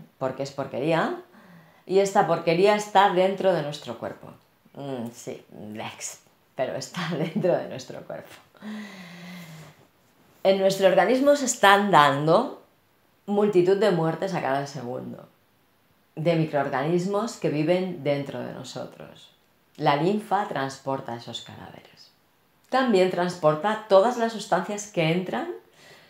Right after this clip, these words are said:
que son reconocidas como, mm, non gratas, como tóxicos, como algo que no es bueno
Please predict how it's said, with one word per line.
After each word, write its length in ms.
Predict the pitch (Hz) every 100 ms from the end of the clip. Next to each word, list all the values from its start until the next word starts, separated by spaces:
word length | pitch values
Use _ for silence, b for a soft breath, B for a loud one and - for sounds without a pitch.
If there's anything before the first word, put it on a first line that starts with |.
| B B _ _ _ _ 170
que 540 | 180 185 208 - -
son 260 | - 196 180
reconocidas 760 | 190 190 156 160 175 202 - -
como, 840 | 165 160 165 175 190 202 208 -
mm, 960 | 151 151 151 143 135 131 123 123 - _ _ - 131
non 200 | 160 170 160
gratas, 500 | 135 123 131 - -
como 400 | 156 151 143 143
tóxicos, 760 | 165 165 - 131 - 135 139 -
como 380 | 147 135 139
algo 640 | 151 170 180 208 202 - -
que 240 | - 151 147
no 280 | 147 147 151
es 280 | 160 143
bueno 440 | 123 135 123 -